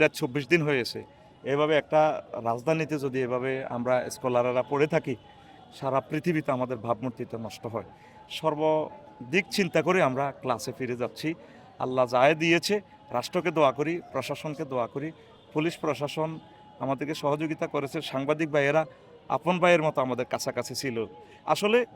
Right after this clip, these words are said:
সকলেই সহযোগিতা করেছে, এজন্য সকলকে ধন্যবাদ। একদম যার যে ক্লাসগুলো মিস হয়েছে সেগুলো আমরা পড়াইয়ে নিব।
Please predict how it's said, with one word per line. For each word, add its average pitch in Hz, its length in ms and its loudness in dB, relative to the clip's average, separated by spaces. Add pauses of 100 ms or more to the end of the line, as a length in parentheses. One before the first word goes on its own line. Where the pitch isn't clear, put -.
(280)
সকলেই 277 380 4
সহযোগিতা 151 440 4
করেছে, 110 240 -4 (160)
এজন্য 139 180 -4 (100)
সকলকে 180 340 2
ধন্যবাদ। 120 280 -2 (280)
একদম 156 280 2
যার 175 240 12
যে 170 160 0
ক্লাসগুলো 175 360 4 (100)
মিস 190 200 0
হয়েছে 127 280 0 (540)
সেগুলো 165 340 0
আমরা 156 180 6 (560)
পড়াইয়ে 143 300 6
নিব। 104 180 -2